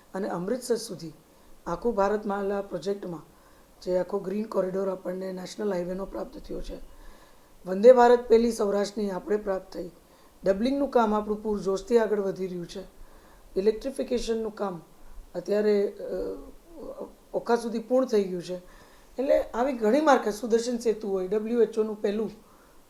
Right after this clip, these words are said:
આપણું જામનગર ખાતેનું, અ, ટ્રેડિશનલ મેડિસિન રિસર્ચ સેન્ટર હોય, આ, આવી અનેક સુવિધાઓ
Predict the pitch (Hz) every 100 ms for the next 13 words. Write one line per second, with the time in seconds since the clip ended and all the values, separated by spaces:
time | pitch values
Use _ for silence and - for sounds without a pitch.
0 | 185 196 208 185 190 208 220 220 196 208
1 | 208 202 196 - - 208 226 240 - 202
2 | 190 220 208 196 190 180 202 180 175 247
3 | 247 208 185 196 180 180 - - - -
4 | - - - - 214 - 233 269 269 -
5 | 233 269 330 - 240 202 185 180